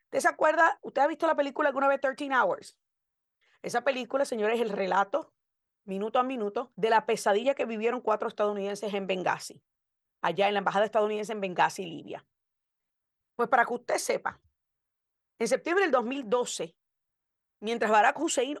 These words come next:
Obama buscaba la reelección en una reñida carrera contra el republicano Mitt Romney, Morell, porque recuerden que el ataque a la embajada de Benghazi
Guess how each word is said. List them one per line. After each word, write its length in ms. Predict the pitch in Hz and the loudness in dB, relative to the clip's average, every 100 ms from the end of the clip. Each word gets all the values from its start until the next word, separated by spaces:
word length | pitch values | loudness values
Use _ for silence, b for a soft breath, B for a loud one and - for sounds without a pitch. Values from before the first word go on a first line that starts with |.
| - | 0
Obama 580 | 220 254 233 170 220 _ _ _ _ _ _ _ - | 2 4 2 -2 -8 _ _ _ _ _ _ _ -14
buscaba 340 | - - 285 | -2 2 4
la 120 | 262 | 4
reelección 1200 | 240 220 214 202 180 - - 214 262 202 196 277 - _ _ _ _ _ _ _ _ _ _ _ | 2 2 2 2 -2 -6 -6 -2 0 0 -2 -6 -12 _ _ _ _ _ _ _ _ _ _ _
en 100 | 180 | -2
una 180 | 254 277 | 2 4
reñida 460 | 254 233 277 302 | 2 -2 0 2
carrera 340 | 294 214 240 269 | 2 2 2 2
contra 280 | 262 233 220 | 2 0 -2
el 40 | |
republicano 460 | 208 196 196 233 262 | -2 -2 0 0 0
Mitt 180 | 277 | -4
Romney, 500 | 247 269 226 180 214 _ | 0 0 0 -6 -8 _
Morell, 800 | 208 220 240 233 269 330 240 311 _ _ _ | -6 0 2 4 6 6 2 -2 _ _ _
porque 200 | 165 170 | -10 -6
recuerden 460 | 165 196 202 311 | -4 -2 -2 -2
que 180 | 311 254 | -4 -4
el 140 | 202 190 | -2 -2
ataque 420 | 175 - 196 - | -2 -2 -2 -2
a 40 | |
la 80 | - | -2
embajada 760 | 240 185 170 180 180 190 262 - | 0 0 0 2 4 6 4 0
de 200 | - 196 | -4 -2
Benghazi 680 | 190 185 185 - - - 220 | 0 0 2 2 2 -8 -14